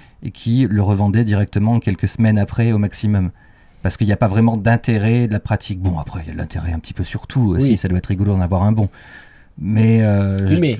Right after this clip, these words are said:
Speaker 1: il est trop hybride pour moi pour que ce
Speaker 2: alors,
Speaker 1: soit un
Speaker 2: ce
Speaker 1: choix.
Speaker 2: qu'il faut expliquer aussi, c'est que pour ceux qui savent pas, c'est que le baryton n'est pas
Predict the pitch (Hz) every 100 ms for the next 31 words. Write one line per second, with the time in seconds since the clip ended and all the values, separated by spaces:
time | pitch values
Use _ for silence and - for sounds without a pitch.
0 | - 117 123 120 139 165 127 113 139 127
1 | 107 117 107 117 117 107 - 92 85 101
2 | 117 104 87 - - 160 - 139 - -
3 | 135 123 117 185 - - - 101 - 117
4 | 147 123 98 - 101 196 - 120 - 110
5 | 104 101 190 170 101 131